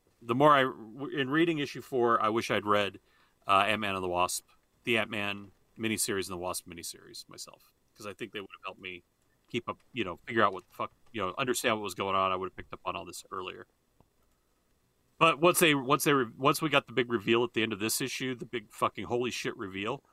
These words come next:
um, all of a sudden, all of it made sense. <laughs> Everything makes sense now.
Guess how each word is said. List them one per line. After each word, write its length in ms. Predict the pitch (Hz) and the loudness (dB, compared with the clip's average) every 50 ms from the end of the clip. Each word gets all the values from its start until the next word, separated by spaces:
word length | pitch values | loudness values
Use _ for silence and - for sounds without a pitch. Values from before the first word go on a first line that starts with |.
| _ _ _ _ _ _ _ _ | _ _ _ _ _ _ _ _
um, 360 | 123 113 113 110 110 107 107 - _ | 6 8 8 10 8 6 2 -4 _
all 120 | 98 101 | -4 -4
of 40 | 107 | -2
a 40 | 107 - | -2 -2
sudden, 220 | - 110 110 - _ | -4 -4 -6 -6 _
all 140 | 95 92 95 | -6 -6 -6
of 80 | 92 | -6
it 80 | 95 104 | -8 -10
made 180 | 95 85 80 | -10 -12 -10
sense. 440 | - - 90 85 - - - - - _ _ _ _ - - - - - - - - - _ - - | -10 -12 -14 -14 -16 -14 -14 -14 -16 _ _ _ _ -12 -10 -10 -18 -20 -20 -20 -20 -20 _ -4 -2
<laughs> 600 | - - - 240 - - - 247 - - - - | -2 4 4 4 4 6 2 -2 -2 -2 -10 -6
Everything 320 | - 156 123 117 160 131 113 | -6 -6 -4 -4 -8 -8 -8
makes 220 | 123 120 - - | -10 -10 -12 -14
sense 260 | - 101 101 - - | -14 -14 -18 -18 -20
now. 120 | - - | -20 -20